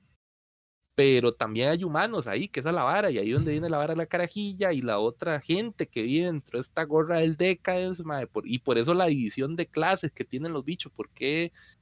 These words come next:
los cazadores son solo cazadores y los otros maes viven recluidos adentro, trabajando como hormigas, entonces, vieras que la, la vara, es, pues sí es vacilona, legalmente tiene mucha trama, tiene mucho donde, telita donde cortar, mae.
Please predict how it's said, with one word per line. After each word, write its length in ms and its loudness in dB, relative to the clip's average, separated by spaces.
los 220 4
cazadores 640 -2
son 140 -2
solo 200 -4
cazadores 580 -2
y 80 -8
los 140 -2
otros 200 -8
maes 220 -2
viven 240 -2
recluidos 500 -2
adentro, 480 -2
trabajando 380 -6
como 200 -12
hormigas, 600 -8
entonces, 340 -6
vieras 300 0
que 120 0
la, 160 2
la 140 -4
vara, 300 0
es, 240 -14
pues 120 -10
sí 80 -2
es 60 0
vacilona, 540 -2
legalmente 500 -8
tiene 240 -8
mucha 240 -6
trama, 320 -6
tiene 220 -12
mucho 260 -6
donde, 460 -4
telita 420 -6
donde 220 -6
cortar, 380 -12
mae. 220 -14